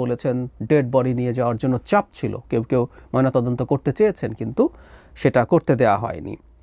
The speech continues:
লাশ নিয়ে এলাকায় চলে গেছেন, এরপর কবরস্থান থেকে তোলার, মানে, এরকম ঘটনা ঘটলো, ময়নাতদন্ত না করে চলে যাওয়া হলো। পরে স্বরাষ্ট্রমন্ত্রী বললেন শোরগোলের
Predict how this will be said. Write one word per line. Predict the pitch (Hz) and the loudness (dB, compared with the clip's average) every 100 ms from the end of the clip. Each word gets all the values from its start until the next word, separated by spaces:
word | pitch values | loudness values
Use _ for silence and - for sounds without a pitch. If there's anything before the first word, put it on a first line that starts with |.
| 147 | 0
লাশ | 127 143 | 0 0
নিয়ে | 117 | 0
এলাকায় | 113 113 139 | 0 -2 0
চলে | 113 107 | 0 0
গেছেন, | 107 151 147 | -2 0 -2
এরপর | 120 120 117 | -2 0 0
কবরস্থান | 113 120 - 165 | 0 -2 0 -2
থেকে | - 139 - | 0 -4 -2
তোলার, | 127 127 | 0 2
মানে, | 156 151 - - - - - - | 0 -2 -12 -20 -20 -20 -4 4
এরকম | 208 254 302 277 233 | 6 6 4 0 0
ঘটনা | 254 254 240 175 | 2 0 0 -2
ঘটলো, | 196 175 180 175 | -4 -2 0 2
ময়নাতদন্ত | 165 170 175 165 170 - 170 170 151 127 | 0 0 -2 -4 -4 -4 -2 0 0 0
না | 139 - | -2 0
করে | 180 185 | -2 0
চলে | 185 175 160 | 0 0 0
যাওয়া | 156 160 | 2 2
হলো। | 156 151 | 0 0
পরে | 135 123 | -2 0
স্বরাষ্ট্রমন্ত্রী | 143 143 - 160 151 143 143 135 120 | 0 0 0 0 0 0 0 0 2
বললেন | 147 151 139 - | 2 2 0 -2
শোরগোলের | 135 127 131 127 | -2 0 2 0